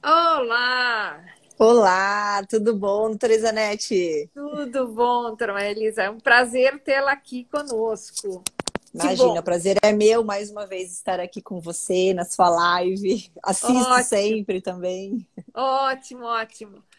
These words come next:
Speaker 1: Aqui, aqui temos mais, eh, pessoas entrando. Muito bom. Aqui, só pra deixar o detalhe,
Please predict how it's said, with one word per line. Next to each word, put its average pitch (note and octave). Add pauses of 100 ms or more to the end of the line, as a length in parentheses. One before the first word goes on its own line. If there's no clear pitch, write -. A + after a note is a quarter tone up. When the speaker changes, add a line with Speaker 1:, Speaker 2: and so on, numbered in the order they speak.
(240)
Speaker 1:
Aqui, A#3+ (140)
aqui A3
temos A3
mais, A3
eh, E3+ (320)
pessoas A3
entrando. B3+ (560)
Muito D4
bom. F#3+ (180)
Aqui, B3+
só D4+
pra D#4
deixar C#4
o B3
detalhe, A3